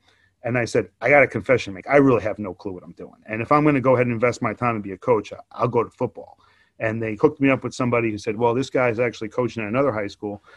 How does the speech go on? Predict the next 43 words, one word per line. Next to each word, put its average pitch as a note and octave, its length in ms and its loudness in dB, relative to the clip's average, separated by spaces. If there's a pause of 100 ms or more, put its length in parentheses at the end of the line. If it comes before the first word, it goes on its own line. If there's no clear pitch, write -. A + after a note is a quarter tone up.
(220)
um, G2 420 -6
and G#2+ 100 -8
he'd G#2 100 -4
like G#2+ 180 -2
to G2+ 60 -12
have G#2 240 -2
you G#2 120 -2
over G#2 180 -2
there, G2 320 -8 (100)
uh, G2+ 240 -4 (160)
you A2+ 160 -8
know, G2 80 -8
if F#2 120 -12
you A2 80 -6
wanna G#2 180 -6
go." A#2 260 2
So F#2+ 280 -8
I G2+ 80 -8
went G#2+ 200 -4
over A#2 220 0
there, G#2 280 -6 (760)
and A2+ 140 -4
I A2+ 60 -2
ended A#2+ 200 -2
up A2 100 -4
starting A#2 280 0
to G2+ 60 -10
coach A#2+ 320 -2
over G#2 140 -4
there. G#2 300 -8 (400)
Um, F#2+ 520 -6 (320)
and, F#2+ 420 -10
uh, F#2 440 -6 (920)
you C#3 100 -8
know, A2 80 -2
I G#2+ 100 0
went A#2 260 -2
to B2+ 80 -2
interview, B2 300 -2
and A2+ 80 -4
the G#2+ 60 -6
<laughs> - 140 -4
first D3 220 4